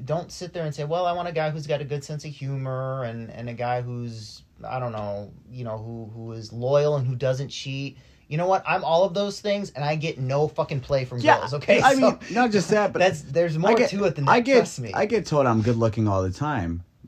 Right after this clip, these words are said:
Speaker 2: but
Speaker 1: Okay.
Speaker 2: at the same fucking time, I,
Speaker 1: I
Speaker 2: I don't, I don't
Speaker 1: I
Speaker 2: truly
Speaker 1: totally believe that's true. But go ahead.
Speaker 2: <laughs> Fuck you, man. I'm good looking. Uh, maybe not. I, but, but
Speaker 1: I'll
Speaker 2: I
Speaker 1: have
Speaker 2: have
Speaker 1: you know, my mother told me I was handsome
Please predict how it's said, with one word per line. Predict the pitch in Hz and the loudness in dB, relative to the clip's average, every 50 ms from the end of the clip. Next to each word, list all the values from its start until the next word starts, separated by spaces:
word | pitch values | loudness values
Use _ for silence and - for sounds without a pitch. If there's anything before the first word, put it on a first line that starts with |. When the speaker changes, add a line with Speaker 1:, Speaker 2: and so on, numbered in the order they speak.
| - 92 - _ _ _ _ _ - _ _ _ - | -14 -14 -14 _ _ _ _ _ -20 _ _ _ -12
Speaker 2:
but | 98 92 - 117 104 95 92 87 - - - - | -8 -2 0 2 2 2 2 0 -4 -8 -12 -14
Speaker 1:
Okay. | 113 110 - 117 104 107 113 - _ - | -12 -12 -10 -10 -10 -10 -10 -12 _ -16
Speaker 2:
at | 107 | -10
the | - 113 | -6 -6
same | 101 - - 151 139 127 | -6 -4 -4 -4 -4 -4
fucking | 127 - 131 113 101 - 98 90 90 | -4 -4 -4 -4 -4 -2 -4 -4 -4
time, | - - 143 123 110 107 - | -4 -4 -4 -4 -4 -4 -4
I, | - 110 | -2 -2
Speaker 1:
I | 127 127 - - 170 | 0 0 2 2 4
Speaker 2:
I | 175 | 4
don't, | 160 143 - | 4 4 4
I | 139 147 | 4 4
don't | 135 110 90 - - | 4 4 2 -4 -10
Speaker 1:
I | - | -12
Speaker 2:
truly | - - 107 95 90 | -6 -2 0 0 0
Speaker 1:
totally | 82 - - 139 156 156 135 113 | -2 -4 -4 -6 -4 -4 -6 -8
believe | 110 123 117 117 113 | -8 -8 -8 -8 -8
that's | 120 107 107 - - | -10 -12 -12 -14 -16
true. | - - 110 104 101 101 - _ _ _ _ _ _ | -16 -14 -14 -12 -14 -14 -18 _ _ _ _ _ _
But | - - | 4 6
go | 233 | 6
ahead. | - - - - - - - - 302 | 6 6 4 2 2 2 6 6 6
Speaker 2:
<laughs> | - - - - - - | 6 4 -6 -8 -8 0
Fuck | - 339 349 269 220 165 - | 6 8 8 10 8 6 6
you, | 226 226 202 180 | 6 8 8 8
man. | 180 180 196 233 | 8 6 6 6
I'm | 254 226 160 147 | 6 6 4 4
good | 165 190 175 | 4 4 6
looking. | 175 175 180 175 - 220 226 240 202 | 8 6 6 6 6 2 2 2 -2
Uh, | 156 151 147 147 147 147 | -2 0 2 2 2 2
maybe | 147 139 127 113 107 | 2 0 0 0 0
not. | 101 98 95 95 95 - - - - - - - | 0 2 2 2 0 -2 -4 -12 -20 -20 -14 -4
I, | - 175 170 | 2 2 2
but, | 151 147 202 196 170 - - | 4 6 6 4 4 4 2
but | 175 196 185 | 4 4 6
Speaker 1:
I'll | 175 | 6
Speaker 2:
I | - - 170 | 6 6 8
Speaker 1:
have | 302 285 - | 8 6 6
Speaker 2:
have | 233 | 4
Speaker 1:
you | 247 240 | 0 0
know, | 208 214 214 208 | 2 4 4 4
my | 196 196 226 240 | 4 2 2 2
mother | 226 214 202 208 190 160 | 2 0 0 0 -2 -6
told | - - 185 185 175 | -4 -4 -4 -4 -2
me | 180 175 | -2 -2
I | 196 240 | -2 -2
was | 240 156 - | -2 -6 -8
handsome | - 180 180 175 160 - 165 151 | -6 -6 -6 -6 -6 -6 -8 -6